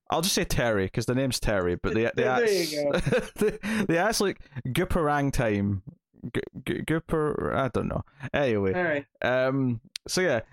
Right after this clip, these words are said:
Speaker 1: are there any D C characters, uh, created within the last two years or so that you guys are particularly fond of or excited for? I'm still, uh, over the moon that both Naomi and Yara Flor are getting their own shows already. Um, honestly, I think, Terry, you stole my answer, which is Naomi,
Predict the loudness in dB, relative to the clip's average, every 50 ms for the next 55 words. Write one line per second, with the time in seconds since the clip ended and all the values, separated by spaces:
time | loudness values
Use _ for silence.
0 | -4 -2 0 2 2 2 2 2 2 2 2 2 2 2 0 0 2 2 0 0
1 | 0 0 0 0 0 0 0 0 0 0 0 0 0 0 0 0 0 0 0 2
2 | 2 2 0 0 -2 0 0 2 2 2 2 2 0 0 0 0 0 0 0 2
3 | 2 2 0 -2 -6 -12 -20 -12 _ -2 0 2 2 2 2 2 2 2 2 0
4 | 0 0 -2 0 0 0 0 0 0 0 2 2 2 2 2 2 2 0 0 0
5 | 0 0 0 0 0 0 0 0 0 0 0 0 0 0 0 0 0 0 0 2
6 | 2 2 0 0 -2 -6 _ _ _ _ _ -2 0 0 2 2 2 2 2 2
7 | 2 2 2 2 2 2 2 2 0 0 0 0 0 0 2 2 2 2 2 2
8 | 2 0 0 2 2 2 2 2 0 0 0 0 2 2 2 2 2 0 0 2
9 | 2 0 2 2 2 2 2 2 2 0 0 0 0 2 0 0 0 0 0 0
10 | 2 2 2 2 2 2 2 2 0 0 -2 -4 _ _ _ -4 -2 0 0 0
11 | 0 2 2 2 2 0 0 0 0 0 2 2 0 0 0 -2 -2 0 0 0
12 | 2 2 2 2 2 2 0 2 2 2 2 2 2 2 2 0 0 0 0 0
13 | 0 0 -2 -2 0 0 0 2 2 2 0 0 -2